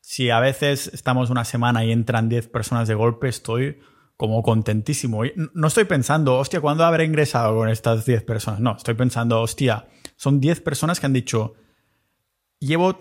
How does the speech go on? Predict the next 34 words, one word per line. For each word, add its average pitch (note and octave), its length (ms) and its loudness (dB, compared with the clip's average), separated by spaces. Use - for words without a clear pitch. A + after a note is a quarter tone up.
este D3+ 240 0
tiempo C#3+ 300 -2
siguiéndote, D#3+ 800 -4
así C3 240 -4
que - 500 -6
voy C#3 180 4
a D3+ 80 4
pasar C3+ 300 2
la B2 140 4
tarjeta'", B2+ 580 -2
pero A#2 400 0
entonces, C3 640 -4
o A#2 60 -2
sea, B2+ 180 2
han C#3 100 2
hecho D#3 180 -2
esa D#3+ 220 0
inversión C#3+ 880 0
de, A#2+ 520 0
em, A2 320 -4
emocional C3 720 4
también, C3+ 340 4
para C3 180 4
decirlo C#3+ 340 4
así, C#3 260 -2
para A#2+ 320 2
pasar C3 340 2
ese D3+ 200 -2
filtro B2+ 440 0
y C3 60 4
entrar A#2+ 320 2
ahí A2 160 0
dentro, A#2 380 0
¿no? B2+ 240 -4